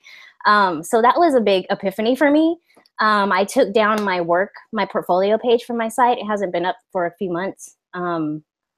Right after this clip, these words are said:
I haven't, t-, this year was the first year where I didn't have to actively look for work. Thankfully, I had enough. Um,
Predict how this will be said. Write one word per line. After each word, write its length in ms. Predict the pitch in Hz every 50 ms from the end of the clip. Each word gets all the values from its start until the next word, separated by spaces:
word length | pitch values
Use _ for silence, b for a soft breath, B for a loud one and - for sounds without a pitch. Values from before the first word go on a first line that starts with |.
| _ _ _ _
I 100 | - 190
haven't, 400 | 185 - - 302 294 320 320 -
t-, 180 | - 240 220 - -
this 160 | 226 226 -
year 140 | 226 226 214
was 120 | 214 208
the 80 | 196 -
first 300 | - 202 185 185 - -
year 100 | 190 196
where 140 | 202 196
I 40 | 180
didn't 240 | 180 185 175 185 202
have 140 | 202 190 -
to 120 | - 170 - -
actively 540 | 165 151 - - 214 185 196 208 214 220 226 220
look 200 | 220 208 202 -
for 120 | - 202
work. 280 | 170 165 175 247 370 - - _ _ _ _ _ _ _ -
Thankfully, 320 | 208 185 - - 220 208
I 100 | 190 180
had 200 | 196 196 202 180
enough. 500 | 170 170 160 160 185 247 277 - - - _ -
Um, 520 | 196 190 185 180 175 165 160 147 151 160